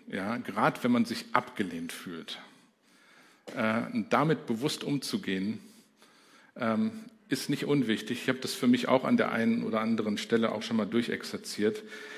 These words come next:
Aber ich glaube auch, dass es immer gut ist, wenn es möglich ist, auf Menschen zuzugehen und einfach die Frage zu stellen, so, warum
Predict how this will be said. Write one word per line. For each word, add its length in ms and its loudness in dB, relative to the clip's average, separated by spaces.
Aber 160 -2
ich 120 -8
glaube 300 4
auch, 100 -2
dass 180 0
es 180 -6
immer 240 2
gut 280 0
ist, 360 -6
wenn 180 4
es 100 -2
möglich 380 0
ist, 160 -6
auf 160 -6
Menschen 340 0
zuzugehen 840 -6
und 160 -4
einfach 260 -4
die 100 -12
Frage 420 -2
zu 140 -10
stellen, 520 -6
so, 340 -6
warum 720 -2